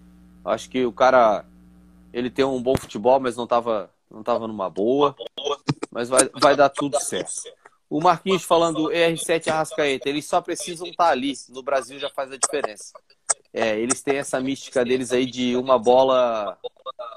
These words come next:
uma bola resolve, né, cara? Uma bola resolve. Voltou, voltou o homem. O Igor, exa-, o Igor falou, exato, a gente procurava bode expiatório na época do Rogério, mas tínhamos vários abaixo da média, verdade.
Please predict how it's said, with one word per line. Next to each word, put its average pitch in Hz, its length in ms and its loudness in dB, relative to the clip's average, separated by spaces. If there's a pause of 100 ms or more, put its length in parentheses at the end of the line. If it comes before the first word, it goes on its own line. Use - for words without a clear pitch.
(160)
uma 131 200 0
bola 127 260 2
resolve, 117 540 -2
né, 104 100 -10
cara? 78 260 -6 (1120)
Uma 117 240 -16
bola 113 460 4
resolve. 104 800 2 (800)
Voltou, 135 400 6
voltou 143 340 0
o 113 60 -2
homem. 92 260 -6 (1800)
O 156 180 6
Igor, 180 280 4
exa-, 151 380 2
o 156 160 0
Igor 175 380 -2
falou, 156 760 2
exato, 143 540 2
a 127 60 2
gente 147 260 -6
procurava 151 1200 0
bode 147 460 -4
expiatório 143 640 -4
na 135 120 -4
época 135 280 -8
do 135 80 -14
Rogério, 120 540 -6
mas 110 180 -8
tínhamos 127 440 -10
vários 123 340 4
abaixo 117 360 2
da 131 120 -2
média, 107 400 -6
verdade. 95 540 -8